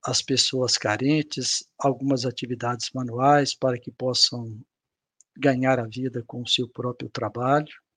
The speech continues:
E na nossa fundação temos ainda um colégio que abriga aproximadamente trezentas e vinte crianças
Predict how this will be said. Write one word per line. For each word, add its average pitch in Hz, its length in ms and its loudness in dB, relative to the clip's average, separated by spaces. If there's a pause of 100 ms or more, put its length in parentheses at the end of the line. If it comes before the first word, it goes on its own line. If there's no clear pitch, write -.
(800)
E 170 60 -6
na 190 100 6
nossa 170 320 4
fundação 143 640 4
temos 139 420 0
ainda 131 460 2
um 123 160 -6
colégio 135 800 2 (1200)
que 143 100 2
abriga 127 920 0
aproximadamente 127 1080 -2
trezentas 123 640 -6
e 117 60 -10
vinte 120 280 -10
crianças 143 1200 -4